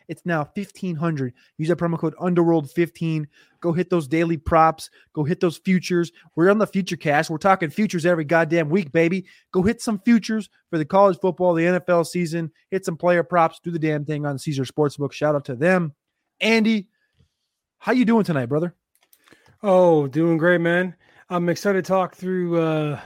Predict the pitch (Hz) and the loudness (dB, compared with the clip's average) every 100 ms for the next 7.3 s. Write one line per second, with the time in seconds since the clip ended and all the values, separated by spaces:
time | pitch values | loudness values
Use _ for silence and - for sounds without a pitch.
0 | - - - 170 160 151 170 - 175 165 | -20 -14 -6 -4 -2 -2 -4 -4 -4 -2
1 | 165 147 151 160 151 151 151 165 156 156 | -2 -4 -6 -6 -4 -4 -4 -4 -4 -4
2 | 147 - 165 151 139 165 160 156 160 139 | -8 -8 -6 -4 -6 -8 -6 -6 -8 -6
3 | 151 147 143 135 - 147 143 139 135 139 | -6 -6 -8 -10 -10 -10 -10 -10 -8 -6
4 | 135 135 190 147 139 131 147 - - 196 | -8 -10 -16 -12 -10 -12 -16 -18 -8 -4
5 | 214 202 180 190 175 165 165 139 160 165 | -2 -4 -6 -8 -6 -6 -6 -4 -2 -2
6 | - - - _ - _ _ 165 160 156 | -6 -16 -20 _ -20 _ _ -6 -2 -2
7 | 151 147 139 | -2 -4 -8